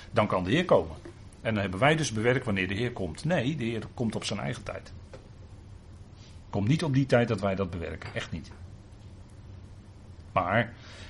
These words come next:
het evangelie, het goede nieuws aangaande de Zoon van God, Jezus Christus,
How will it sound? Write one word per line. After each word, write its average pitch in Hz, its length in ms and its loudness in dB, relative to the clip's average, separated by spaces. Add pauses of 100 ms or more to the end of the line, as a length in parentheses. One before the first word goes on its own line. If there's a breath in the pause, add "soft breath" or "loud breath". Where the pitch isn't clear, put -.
(100)
het 98 140 -6
evangelie, 104 800 2
het - 140 -6
goede 135 300 6
nieuws 127 380 8
aangaande 87 720 -2
de 87 100 -8
Zoon 104 280 4
van 90 160 -4
God, - 280 0
Jezus 85 340 -2
Christus, - 580 -4